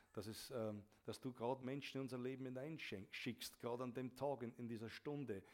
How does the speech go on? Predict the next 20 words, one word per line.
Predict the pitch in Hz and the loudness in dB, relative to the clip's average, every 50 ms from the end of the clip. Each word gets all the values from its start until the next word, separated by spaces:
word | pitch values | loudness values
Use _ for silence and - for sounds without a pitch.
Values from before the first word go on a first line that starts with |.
| - - - - - - | -16 -16 -16 -18 -16 -4
Herr, | - 110 107 101 98 | 0 2 2 2 2
dass | - 113 104 - | 0 -2 -2 0
wir | - 110 110 98 - - - - | 2 2 2 2 0 -8 -18 -10
für | - - 117 110 | 0 2 2 2
sie | 98 117 | 2 0
da | 110 - 85 82 87 | -2 -2 -4 -6 -6
sind. | - - 78 69 69 73 - - - - _ _ _ _ _ _ _ _ _ - | -8 -10 -10 -12 -14 -16 -18 -20 -20 -20 _ _ _ _ _ _ _ _ _ 4
Hilf | - 139 117 | 4 4 4
uns | 117 107 - - | 4 0 0 -2
dabei, | 101 - 82 82 | -6 -6 -6 -10
Jesus. | 78 76 71 69 - - - - - - | -10 -10 -12 -16 -18 -20 -18 -16 -4 0
Danke | - 107 104 - - 85 | 0 0 0 0 -4 -6
dafür. | - - - - - - | -8 -8 -16 -16 -18 -18
Und | - - - - - - - - - | -20 -20 -20 -20 -20 -20 -20 -16 -4
ich | - | 0
möchte | 120 120 - 135 | 0 4 6 4
einfach | 127 113 127 | 4 6 6
jetzt | 131 120 127 - | 4 4 6 4
auch | 120 | 4
noch | 117 117 117 110 | 4 6 2 2